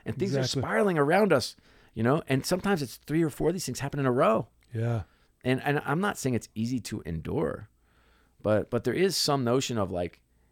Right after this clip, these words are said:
Speaker 1: "Hey, man, N C A A tournament, survive in advance." There is some notion of that.
Speaker 2: Yeah.
Speaker 1: And I don't want my life to be about survive in advance, but are there moments in my life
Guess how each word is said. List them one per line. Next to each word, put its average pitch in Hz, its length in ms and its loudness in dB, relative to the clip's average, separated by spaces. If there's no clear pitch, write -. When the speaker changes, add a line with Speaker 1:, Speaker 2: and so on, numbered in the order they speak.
Speaker 1:
"Hey, 92 180 -6
man, 95 180 -4
N 107 120 -2
C 101 180 -4
A 90 60 0
A 90 60 -2
tournament, 90 340 -6
survive 90 260 -6
in 87 60 -8
advance." - 400 -14
There 143 100 0
is 180 140 -2
some 190 180 -4
notion 175 260 -8
of 110 80 -4
that. 80 200 -10
Speaker 2:
Yeah. 135 300 -2
Speaker 1:
And 131 120 0
I 139 120 2
don't 226 240 2
want 143 160 2
my 117 80 4
life 107 360 2
to 185 80 -2
be 117 100 -2
about - 200 -6
survive 80 280 -8
in 76 60 -8
advance, 78 400 -10
but 123 100 2
are 131 100 4
there 113 140 4
moments 117 560 0
in 180 60 -6
my 170 120 -2
life - 340 -4